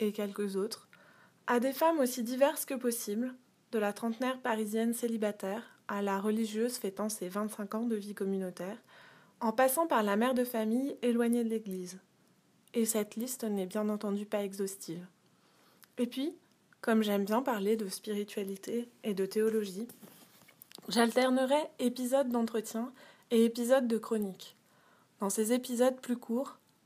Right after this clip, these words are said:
à une seule voix, je vous parlerai de ce qui a marqué ma vie spirituelle et de la façon dont je vis ma foi de jeune femme dans l'Église catholique aujourd'hui. Pour vous faire une idée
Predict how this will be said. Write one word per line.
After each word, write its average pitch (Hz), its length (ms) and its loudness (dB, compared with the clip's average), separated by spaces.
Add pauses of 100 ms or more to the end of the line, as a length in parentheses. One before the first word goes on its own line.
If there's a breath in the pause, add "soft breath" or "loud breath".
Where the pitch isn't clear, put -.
(160)
à 220 140 2
une 240 160 4
seule 226 240 -2
voix, 208 280 -2 (480 soft breath)
je 226 160 2
vous 240 180 2
parlerai 262 480 4
de 254 100 -4
ce 233 140 -4
qui 226 200 -4
a 214 80 -2
marqué 214 380 -4
ma 226 300 4
vie 247 160 -2
spirituelle 240 720 -4
et 226 80 -2
de 208 120 0
la 214 160 2
façon 226 380 -2
dont 214 220 2
je 220 160 -2
vis 220 400 -2 (160)
ma 208 160 0
foi 220 180 0
de 208 140 2
jeune 202 260 -2
femme 220 400 -2
dans 196 140 -4
l'Église 196 340 -6
catholique 202 520 -6
aujourd'hui. 185 440 -8 (1300 soft breath)
Pour 202 140 -8
vous 202 100 -6
faire 262 240 2
une 233 160 6
idée 220 320 0